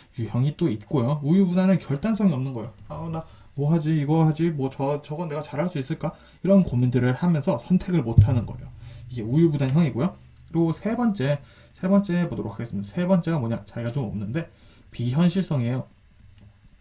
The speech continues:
비현실성이란 첫 번째, 아, 이거 자리가 좁네. 좀 지우고 하겠습니다.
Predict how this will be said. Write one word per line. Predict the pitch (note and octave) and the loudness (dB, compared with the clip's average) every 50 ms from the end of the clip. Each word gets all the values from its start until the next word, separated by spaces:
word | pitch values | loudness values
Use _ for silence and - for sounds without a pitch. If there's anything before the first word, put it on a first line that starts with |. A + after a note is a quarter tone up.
| _ - - - _ _ _ - - - _ - - _ - | _ -20 -20 -20 _ _ _ -20 -20 -20 _ -20 -20 _ -10
비현실성이란 | - - D3+ D#3+ E3 F3 F3+ F3+ E3+ - F3+ E3+ - - D#3 D3 C#3+ C#3+ D#3+ E3 D3+ A#2+ - - - - - - - - - - - - - | -4 0 2 4 6 6 6 4 4 2 -2 -2 0 0 2 2 2 4 4 4 2 2 0 -4 -12 -20 -20 -16 -16 -16 -16 -16 -20 -18 -12
첫 | - E3 - | -10 -6 0
번째, | - F3 D3+ C3 - E3+ F3+ F3+ F3+ F3+ F3+ F3+ E3+ D3 - | 2 2 2 2 2 2 4 4 6 6 4 4 2 0 -4
아, | - B2 B2+ | -6 -4 -4
이거 | C3 B2+ | -4 -4
자리가 | - C3+ C3+ C3+ | -4 -4 -6 -4
좁네. | - D#3+ E3+ E3 D3 C3 | -2 -2 -2 -2 -2 -4
좀 | C#3+ C3+ | -6 -8
지우고 | B2+ - - D3 D#3 D3 C#3 | -8 -8 -6 -6 -4 -4 -4
하겠습니다. | C3+ C3+ C3+ - A#2 G#2 G2 C#3 F#3 G3 | -4 -4 -6 -8 -10 -8 -6 -6 -6 -6